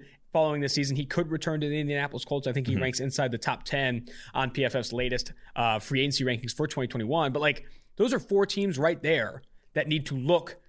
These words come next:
Speaker 1: to twenty twenty-one to make aggressive upgrades at the quarterback position. Maybe the Colts in this, in this case bring back Phillip Rivers.
Speaker 2: The most interesting one there to me,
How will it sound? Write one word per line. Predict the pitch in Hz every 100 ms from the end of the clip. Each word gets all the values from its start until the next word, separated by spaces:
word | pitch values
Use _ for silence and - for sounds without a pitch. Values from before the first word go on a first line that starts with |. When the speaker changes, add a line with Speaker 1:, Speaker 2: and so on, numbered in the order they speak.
| -
Speaker 1:
to | - 190
twenty | - 175
twenty-one | 151 151 139 143
to | 123
make | 135 131
aggressive | 131 151 143 143
upgrades | 139 139 127
at | 131
the | -
quarterback | 160 143 123
position. | - 131 - 127 120 -
Maybe | 151 151
the | 143
Colts | 139 143 131 - -
in |
this, | 131 127 127 -
in | 147
this | 143 135
case | - 123
bring | - 131
back | 127 120
Phillip | 139 107
Rivers. | 117 107 - - -
Speaker 2:
The |
most | 139 175 127
interesting | 127 - 131
one | 104 107
there | 107
to | 104 95
me, | 95 95 104 120